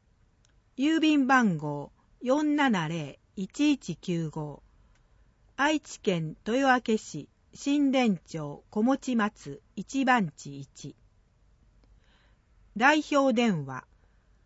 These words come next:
零五六二九二一一一一。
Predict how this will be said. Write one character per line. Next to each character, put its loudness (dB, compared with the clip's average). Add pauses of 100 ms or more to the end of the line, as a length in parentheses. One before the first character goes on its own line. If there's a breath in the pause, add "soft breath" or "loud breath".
(840)
零 0
五 6
六 2
二 0 (380)
九 2
二 2 (460)
一 -2
一 -6
一 -8
一。 -16